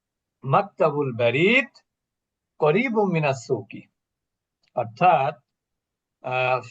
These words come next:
হসপিটাল হচ্ছে ওই মসজিদের সামনে, এবং আর, আহ, পোস্ট অফিসটা হলো বাজারের কাছে।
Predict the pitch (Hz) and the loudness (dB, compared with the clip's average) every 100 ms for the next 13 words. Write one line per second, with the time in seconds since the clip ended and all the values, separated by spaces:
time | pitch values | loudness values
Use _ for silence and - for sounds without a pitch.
0 | - 139 139 - 214 233 226 220 196 - | -10 -8 -8 -6 0 2 4 2 -2 -2
1 | 226 208 220 285 320 226 208 - 214 202 | 0 2 2 2 2 0 -2 -4 -2 0
2 | 190 180 151 156 233 339 _ - _ _ | 0 -2 -2 0 -2 -2 _ -20 _ _
3 | _ _ _ _ - 143 139 196 160 190 | _ _ _ _ -10 -6 0 2 2 0
4 | 208 _ _ - 143 143 139 135 135 _ | -6 _ _ -4 2 4 4 2 -4 _
5 | _ _ _ _ - 117 123 117 151 156 | _ _ _ _ -16 -10 -8 -8 -6 -6
6 | - 208 202 226 - 233 220 226 254 330 | -2 0 0 -4 -2 0 0 0 -2 -2
7 | _ _ _ _ _ _ 117 143 147 196 | _ _ _ _ _ _ -2 0 2 2
8 | 202 202 - 139 - | 0 -2 -4 -6 -6